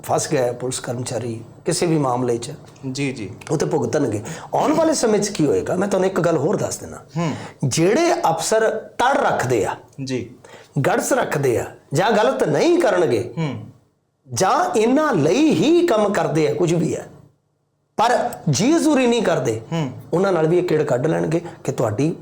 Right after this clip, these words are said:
Speaker 1: ਪਰਫਾਰਮੈਂਸ ਅੱਛੀ ਨਹੀਂ ਹੈ,
Speaker 2: ਬਿਲਕੁਲ, ਬਿਲਕੁਲ।
Speaker 1: ਕਾਰਗੁਜ਼ਾਰੀ ਅੱਛੀ ਨਹੀਂ।
Speaker 2: ਹੂੰ।
Speaker 1: ਯਾਨੀ ਮਤਲਬ ਕਿ ਵੈਂਡੇਟਾ ਵੀ ਹੋ ਜਾਏਗਾ।
Speaker 2: ਜੀ।
Speaker 1: ਤਾਂ ਇਹਦੀ, ਇਹਦੀ ਬੁਨਿਆਦ, ਇਹਦੀ ਜੜ ਕਿੱਥੇ ਹੈ ਸਰ?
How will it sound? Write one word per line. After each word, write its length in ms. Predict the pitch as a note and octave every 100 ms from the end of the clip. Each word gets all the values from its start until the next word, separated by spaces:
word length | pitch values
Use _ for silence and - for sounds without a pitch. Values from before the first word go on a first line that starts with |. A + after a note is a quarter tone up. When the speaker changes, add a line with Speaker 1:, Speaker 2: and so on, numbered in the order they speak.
| -
Speaker 1:
ਪਰਫਾਰਮੈਂਸ 580 | C3 A2+ B2 B2 C3 -
ਅੱਛੀ 260 | A2 - A2+
ਨਹੀਂ 240 | B2 F#3+
ਹੈ, 40 | C3
Speaker 2:
ਬਿਲਕੁਲ, 380 | B2 - B2
ਬਿਲਕੁਲ। 540 | A2 G#2+ - F#2+ F2 - - -
Speaker 1:
ਕਾਰਗੁਜ਼ਾਰੀ 580 | C#3+ D3+ C#3+ D3+ C#3+ C3+
ਅੱਛੀ 200 | - C#3+
ਨਹੀਂ। 120 | C#3+ D#3
Speaker 2:
ਹੂੰ। 180 | D#3+
Speaker 1:
ਯਾਨੀ 760 | D3 C#3 D#3 F3 A#3 D4+ C#4 - - - _ _ _ D3
ਮਤਲਬ 460 | C3 B2+ E3+ F3+
ਕਿ 60 | F#3+
ਵੈਂਡੇਟਾ 580 | C#3 D3 E3+ E3+ F3 F3
ਵੀ 140 | F3+
ਹੋ 100 | F3
ਜਾਏਗਾ। 540 | E3+ E3+ D#3 C3 - - - - _ A#2+
Speaker 2:
ਜੀ। 320 | A#2 A#2 - - - _ _ _ -
Speaker 1:
ਤਾਂ 80 | F3
ਇਹਦੀ, 420 | - F3 G#3 G#3
ਇਹਦੀ 220 | F#3+ G3+ F#3
ਬੁਨਿਆਦ, 500 | C#3+ C#3+ D#3 E3+ F3+
ਇਹਦੀ 160 | F3
ਜੜ 200 | D3 F3
ਕਿੱਥੇ 300 | F#3+ E3 E3+
ਹੈ 60 | C#3+
ਸਰ? 180 | -